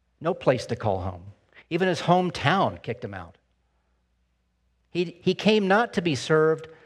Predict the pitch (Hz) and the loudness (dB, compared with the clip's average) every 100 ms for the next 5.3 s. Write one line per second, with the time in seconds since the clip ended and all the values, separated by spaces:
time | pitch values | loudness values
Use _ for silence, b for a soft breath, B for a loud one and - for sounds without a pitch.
0 | b b b 143 135 - - - 120 - | b b b -2 -2 -2 -16 -8 -8 -4
1 | 120 101 90 85 _ 117 127 131 117 104 | -4 -4 -8 -12 _ -10 -6 -6 -6 -10
2 | 90 90 _ _ _ b b b b 123 | -14 -18 _ _ _ b b b b 2
3 | 220 - 214 196 - 196 180 151 - 175 | 2 4 2 2 2 2 4 2 4 4
4 | 170 151 160 165 165 170 175 120 143 214 | 4 4 4 4 2 2 0 2 6 6
5 | 294 - - | 4 -2 -14